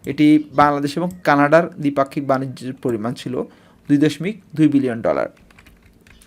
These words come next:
পরের প্রশ্নটি, বাংলাদেশে বর্তমানে কানাডার বিনিয়োগের পরিমাণ কত? বাংলাদেশের বিভিন্ন খাতে, বিশেষ করে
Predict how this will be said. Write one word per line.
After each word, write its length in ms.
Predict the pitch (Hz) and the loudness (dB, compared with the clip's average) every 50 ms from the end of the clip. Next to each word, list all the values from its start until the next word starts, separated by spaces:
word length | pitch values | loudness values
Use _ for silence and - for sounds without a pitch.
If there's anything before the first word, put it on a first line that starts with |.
| _ _ _ _ - _ _ _ _ _ _ _ _ _ _ - | _ _ _ _ -20 _ _ _ _ _ _ _ _ _ _ 6
পরের 180 | 156 160 185 | 6 6 6
প্রশ্নটি, 520 | 185 196 208 208 - 214 180 - 151 - - - - | 4 2 -2 -2 -4 -4 -2 -2 -2 -2 -4 -10 0
বাংলাদেশে 500 | 151 139 160 170 175 180 196 185 - 233 | 4 6 6 6 6 2 0 -2 -4 -4
বর্তমানে 420 | 214 214 214 208 - 208 202 202 202 | -2 -2 -2 -2 -2 -6 -6 -6 -6
কানাডার 480 | 202 - 170 160 160 165 170 180 185 - - - | -2 0 2 2 2 2 2 0 0 0 -4 -8
বিনিয়োগের 500 | 147 143 156 156 165 180 185 175 185 180 | -6 -4 -4 -2 0 -2 -2 -2 -4 -4
পরিমাণ 400 | 180 180 170 165 156 156 160 156 156 - | -4 -2 -4 -2 -2 -4 -6 -8 -6 -6
কত? 280 | 135 120 - - 95 - - _ _ _ _ _ _ _ _ _ _ _ _ _ _ _ _ _ | -6 -6 -6 -8 -10 -12 -12 _ _ _ _ _ _ _ _ _ _ _ _ _ _ _ _ _
বাংলাদেশের 520 | 110 123 156 160 165 160 160 160 - 202 175 | 4 4 6 6 6 4 2 0 0 -2 -2
বিভিন্ন 420 | 156 165 165 160 185 185 202 202 196 | -2 -2 -2 -2 -2 -2 -4 -4 -4
খাতে, 500 | - - 160 143 - - 175 170 175 170 | 0 0 0 0 2 2 2 4 4 4
বিশেষ 400 | 165 151 131 135 - - 165 160 | 2 0 -4 -6 -4 -4 -4 -6
করে 300 | - - 160 151 156 151 | -4 -2 -2 0 0 -2